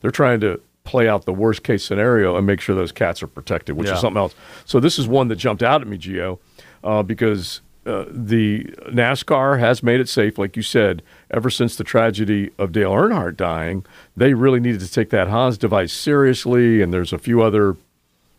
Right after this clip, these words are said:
Speaker 1: uh, uh, safety precautions that they had, because way back when, the legendary story was that Dale Earnhardt, he would put on whatever the Haas device, I'm trying to think of the other, uh, it was a Simpson or something, whatever it was,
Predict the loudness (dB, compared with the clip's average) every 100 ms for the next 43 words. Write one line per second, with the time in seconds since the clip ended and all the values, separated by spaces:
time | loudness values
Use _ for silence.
0 | _ -4 -2 -2 -8 -16 -18 -16 -16 -16
1 | -18 -18 -18 -16 -14 -8 -2 0 0 -4
2 | -6 -12 -20 -12 -12 -2 0 0 -6 -8
3 | -4 -2 2 0 -2 -6 -6 -8 -20 -20
4 | -20 _ -2 0 2 -2 0 0 2 2
5 | 2 2 2 0 0 -2 0 0 0 -2
6 | 0 2 4 2 2 0 -2 -6 _ _
7 | _ 2 4 2 -2 0 0 2 0 2
8 | 2 2 0 2 2 2 0 0 2 0
9 | 0 -2 0 -2 -4 -4 -2 -2 -2 0
10 | 0 2 0 -2 _ -20 -20 -8 -4 -4
11 | -4 -4 -2 0 0 0 -2 -2 -4 -4
12 | -2 2 4 4 2 0 -2 -6